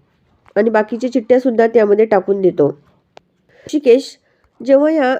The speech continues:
अभिषेकला बसलेले असतात तेव्हा दोघांच्याही डोळ्यामधून पाण्याच्या धारा वाहत असतात. तर वॉचमन आता तेथून पुन्हा त्या चिठ्ठ्या सर्व काही बॉक्समध्ये टाकतो आणि तेथून निघतो. <clears throat> आता तो व्यक्ती त्या रूमला लॉक लावतो आणि तेथून जातो.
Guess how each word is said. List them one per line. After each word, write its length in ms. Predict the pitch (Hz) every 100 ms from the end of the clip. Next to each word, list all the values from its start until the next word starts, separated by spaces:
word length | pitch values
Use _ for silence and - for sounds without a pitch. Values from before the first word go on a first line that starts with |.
| -
अभिषेकला 420 | 226 240 269 294 285
बसलेले 380 | 220 220 262
असतात 260 | 269 269 240
तेव्हा 240 | 240 254
दोघांच्याही 420 | 233 214 233 262 233
डोळ्यामधून 420 | 208 214 233 254
पाण्याच्या 380 | 220 202 202 220
धारा 180 | 226
वाहत 220 | 220 208 208
असतात. 280 | 196 180 180 240
तर 80 |
वॉचमन 380 | 233 214 240 262
आता 180 | 262 247
तेथून 320 | 247 226 247
पुन्हा 260 | 240 233 226
त्या 200 | 240 240
चिठ्ठ्या 260 | 226 226
सर्व 200 | 233 214
काही 140 | 214 220
बॉक्समध्ये 420 | 202 202 233 233
टाकतो 380 | 233 247 - -
आणि 140 | 233 233
तेथून 260 | 220 214 233
निघतो. 360 | 190 185 156 147 - _ _ _ _ _ - _ -
<clears throat> 600 | 240 - _ _ _ - - 247 - _ _ _ -
आता 240 | 240 320
तो 160 | 302 320
व्यक्ती 280 | 254 262
त्या 160 | 285 311
रूमला 400 | 269 262 240 254 - _ _ -
लॉक 220 | 226 233
लावतो 280 | 269 285 277
आणि 180 | - 247
तेथून 340 | 233 208 226
जातो. 320 | 208 175 165